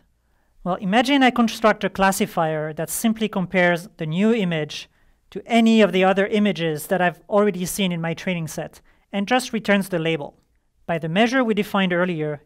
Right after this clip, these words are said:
it's a great classifier. It would get a hundred percent accuracy on the training set. But as soon as it sees a new image, it's lost. It has no idea what to do. It's not a great classifier.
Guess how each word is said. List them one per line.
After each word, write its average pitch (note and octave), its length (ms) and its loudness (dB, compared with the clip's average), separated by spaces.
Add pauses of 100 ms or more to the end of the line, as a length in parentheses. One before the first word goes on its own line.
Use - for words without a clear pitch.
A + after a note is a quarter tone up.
it's - 140 -12
a D4 40 -2
great B3 320 0
classifier. D#3 800 -4
It G3 180 -6
would G3 140 -6
get G3+ 120 2
a C#3+ 140 -10
hundred B3 260 -2
percent G#3 300 -2
accuracy F3+ 540 -2
on D#3 80 -10
the D3+ 60 -6
training E3 340 -10
set. - 340 -18 (680)
But F3 100 0
as E3+ 140 0
soon C#4+ 300 0
as B3 120 2
it A#3+ 120 0
sees A3 600 0 (180)
a E3+ 80 -6
new E3 200 -4
image, B3 480 -2 (260)
it's - 200 -10
lost. E3+ 440 0
It F#3 120 -8
has F#3+ 160 2
no G3 120 2
idea E3+ 320 0
what D3 200 -6
to E3 80 -10
do. C#3+ 140 -16 (760)
It's - 160 -8
not B3 140 4
a F#3 60 4
great F3+ 180 0
classifier. - 600 -6